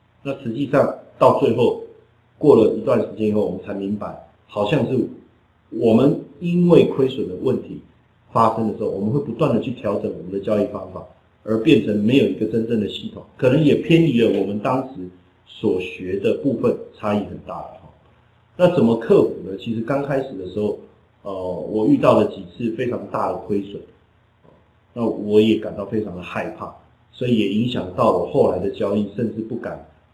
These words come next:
在我，呃，认为是应该出手的时候而出手。那甚至到后来，呃，大幅度亏损，都是因为来自于我对，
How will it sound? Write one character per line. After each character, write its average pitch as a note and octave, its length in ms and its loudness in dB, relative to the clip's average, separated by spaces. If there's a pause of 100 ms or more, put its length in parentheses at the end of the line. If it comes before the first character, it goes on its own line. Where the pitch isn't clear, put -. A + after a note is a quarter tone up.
(100)
在 G2 380 2
我， D#2+ 180 -6 (240)
呃， D#2+ 300 -14
认 A#2 300 4
为 F2 120 -8 (140)
是 A2 280 -2
应 A#2 120 -2
该 A2 140 0
出 A#2 260 -4
手 E2 140 -8
的 E2+ 160 -12
时 F2 60 -12
候 F#2 200 -4
而 F2 100 -8
出 G2 220 -12
手。 - 160 -14 (640)
那 C#3+ 160 -6
甚 F3 240 2
至 D3 220 0 (260)
到 C#3 140 2
后 D3 260 4
来， - 260 -4 (380)
呃， F#2 400 -12 (380)
大 B2 240 0
幅 G#2+ 120 -10 (120)
度 C3 100 -2
亏 B2 320 -2
损， G#2 180 -2 (140)
都 C3 240 2
是 C3+ 60 -4
因 B2+ 160 -4
为 A#2 120 0
来 G2+ 160 -2
自 A#2+ 160 -8
于 G2+ 220 -4 (240)
我 G#2 100 -8
对， B2 360 2